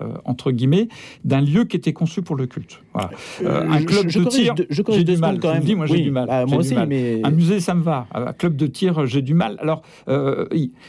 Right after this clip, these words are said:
Speaker 1: il y a des exemples comme ça, très nombreux à l'étranger. Belgique, Pays-Bas, où, euh, il y a des bars, des restaurants. En France, très
Speaker 2: En
Speaker 1: peu.
Speaker 2: Angleterre aussi,
Speaker 1: En
Speaker 2: où c'est
Speaker 1: Angleterre,
Speaker 2: privatisé. On peut,
Speaker 1: par
Speaker 2: on peut
Speaker 1: exemple.
Speaker 2: habiter dans une
Speaker 1: Par
Speaker 2: église.
Speaker 1: exemple, ou alors, euh,
Speaker 2: Mm.
Speaker 1: au Québec, et cetera. En France,
Speaker 2: Mm.
Speaker 1: très peu.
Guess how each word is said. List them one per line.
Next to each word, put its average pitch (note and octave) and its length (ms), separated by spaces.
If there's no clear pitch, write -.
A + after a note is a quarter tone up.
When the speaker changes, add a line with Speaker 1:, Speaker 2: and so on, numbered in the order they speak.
Speaker 1:
il - 60
y F#3+ 40
a G3 40
des G3 200
exemples F#3 440
comme F3 260
ça, G#3 520
très - 240
nombreux G3 680
à C3+ 60
l'étranger. C3+ 560
Belgique, A#2 400
Pays-Bas, A#2 440
où, A2 200
euh, G#2 100
il A2+ 80
y G#2+ 40
a G2+ 40
des G2 140
bars, A#2+ 280
des A2+ 100
restaurants. C3 600
En - 80
France, - 380
très - 180
Speaker 2:
En B2 60
Speaker 1:
peu. A#2+ 60
Speaker 2:
Angleterre A#2 400
aussi, G#3 300
Speaker 1:
En A3 40
Speaker 2:
où D3 100
c'est A#2+ 60
Speaker 1:
Angleterre, G#2+ 200
Speaker 2:
privatisé. F3+ 520
On A#2+ 100
peut, A#2 420
Speaker 1:
par B2 100
Speaker 2:
on - 20
peut B2+ 60
Speaker 1:
exemple. A#2+ 240
Speaker 2:
habiter D3 340
dans C#3 120
une A#2+ 200
Speaker 1:
Par G#2+ 120
Speaker 2:
église. G#2 120
Speaker 1:
exemple, G2 160
ou - 20
alors, G2+ 240
euh, F#2+ 140
Speaker 2:
Mm. F2 100
Speaker 1:
au B2 80
Québec, B2+ 360
et B2+ 60
cetera. A#2 420
En D3 80
France, F3+ 240
Speaker 2:
Mm. A3+ 40
Speaker 1:
très E3+ 140
peu. - 140